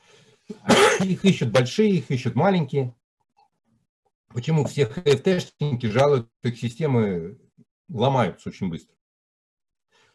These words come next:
Вторая причина, по которой, может быть, работает долгосрочная система, это невысокая доходность для маленьких счетов, то есть для тех, кто пришёл сделать из десяти тысяч миллион за пять лет,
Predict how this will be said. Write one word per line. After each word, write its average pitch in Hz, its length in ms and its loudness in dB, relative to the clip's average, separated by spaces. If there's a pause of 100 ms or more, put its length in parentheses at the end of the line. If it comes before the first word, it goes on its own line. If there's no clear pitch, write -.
(840)
Вторая 220 500 2
причина, 160 520 -4
по 117 100 -6
которой, 143 320 0
может 180 260 0
быть, 117 260 -6
работает 113 540 -2
долгосрочная 120 540 -4
система, 180 440 -2
это 156 240 -4
невысокая 160 760 0
доходность 120 460 -4
для 139 120 -2
маленьких 190 400 0
счетов, 117 400 -8
то 117 80 -8
есть 98 140 -8
для 113 220 -4
тех, - 220 -6
кто 135 120 -4
пришёл 139 320 -6
сделать 127 380 0
из 127 100 -4
десяти 123 300 -6
тысяч 127 260 -8
миллион 151 340 2
за 113 100 -2
пять - 200 -4
лет, 110 240 -4